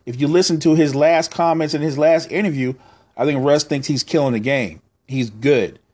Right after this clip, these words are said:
But I think until he can recognize that he needs to be more efficient and play more efficient. Maybe play more off the ball in late game situations. I,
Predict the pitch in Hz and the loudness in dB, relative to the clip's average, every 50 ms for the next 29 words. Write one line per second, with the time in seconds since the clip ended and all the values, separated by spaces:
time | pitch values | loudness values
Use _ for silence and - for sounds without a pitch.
0 | _ _ _ _ _ _ _ _ _ _ _ _ - 104 123 135 143 147 156 156 | _ _ _ _ _ _ _ _ _ _ _ _ -14 -4 -2 2 2 2 2 2
1 | 175 180 165 151 139 135 - - 170 180 175 165 139 180 170 156 - 143 131 127 | 0 -2 0 -2 -4 -4 -2 0 2 2 2 2 0 0 -2 0 -2 -2 -2 -2
2 | 127 131 147 160 160 151 127 127 123 120 117 117 113 110 110 113 110 - - _ | 0 0 0 0 0 0 -4 -2 0 0 0 0 0 0 -2 -4 -6 -8 -16 _
3 | _ _ _ - 104 123 123 117 - - - 135 143 151 143 131 117 123 131 127 | _ _ _ -8 -4 -2 -2 -2 -4 -4 -4 -2 -2 0 -2 -2 -2 -2 -2 -2
4 | 127 127 135 139 131 113 - - - 156 151 156 - 135 120 - 127 123 - - | 0 0 2 2 2 2 0 0 0 0 0 0 -4 -8 -8 -6 -10 -10 -10 -4
5 | - 147 151 156 151 131 120 110 104 - - 113 101 - - 92 85 _ - - | -2 0 0 2 0 0 0 0 0 -2 -2 -4 -4 -4 -4 -12 -14 _ -20 -20
6 | - _ - 123 143 160 165 165 165 - 185 160 156 147 139 143 139 131 - - | -20 _ -6 0 2 2 2 2 0 0 0 2 2 2 2 0 0 0 0 0
7 | 127 139 147 147 147 - 165 156 160 160 160 160 160 160 147 143 143 139 139 143 | 0 2 2 2 0 -2 -6 0 2 4 6 6 6 4 2 0 -4 -2 -2 -2
8 | 151 147 139 147 147 151 156 151 - 160 151 - 151 151 151 156 151 - 165 160 | -2 -2 -4 -4 -4 -2 -2 -2 -2 -2 0 0 0 2 2 0 0 -2 -4 -4
9 | 160 - - _ _ _ _ _ _ _ _ _ _ _ _ _ 113 | -4 -6 -12 _ _ _ _ _ _ _ _ _ _ _ _ _ -12